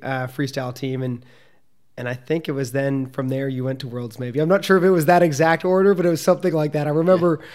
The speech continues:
Speaker 1: working at, uh, with you a little bit when you were younger. Um, and I remember at one point you, I, I think maybe you can put it in your words, but I, I think you had said something like you wanted to become,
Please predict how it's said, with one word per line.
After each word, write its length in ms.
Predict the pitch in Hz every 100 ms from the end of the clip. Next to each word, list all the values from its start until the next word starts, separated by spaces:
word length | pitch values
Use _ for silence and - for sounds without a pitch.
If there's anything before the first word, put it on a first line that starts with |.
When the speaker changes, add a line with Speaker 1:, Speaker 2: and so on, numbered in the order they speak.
| - -
Speaker 1:
working 400 | 160 165 165 156
at, 280 | 151 151 151
uh, 260 | 156 147 143
with 220 | 143 147
you 100 | 147
a 40 | 139
little 140 | 139
bit 180 | 123 135
when 160 | 135 135
you 80 | 131
were 100 | 131
younger. 440 | 135 135 127 123 - - - -
Um, 600 | 151 151 147 143 135 117 - _ _ _ _ _ _ _ _ - _
and 640 | 147 156 156 156 151 143 - _ _ _ _ _ _
I 60 | 151
remember 380 | 160 185 214 208
at 60 |
one 160 | 160 175
point 220 | 180 147
you, 200 | 156 151 -
I, 160 | 156 156
I 100 | 143
think 420 | 147 196 202 - - _ _ _ 165
maybe 240 | 190 175
you 160 | 160 165
can 260 | 156 143
put 240 | - 151 160
it 100 | 147
in 160 | 139
your 160 | 143 147
words, 300 | 135 139 120
but 100 | 147
I, 280 | 147 147 -
I 40 |
think 280 | - 202 202
you 100 | 196
had 120 | 147
said 220 | - 156
something 300 | - 143 147
like 180 | 139 123
you 80 | 135
wanted 300 | 127 139 135
to 80 | 123
become, 480 | 127 139 135 131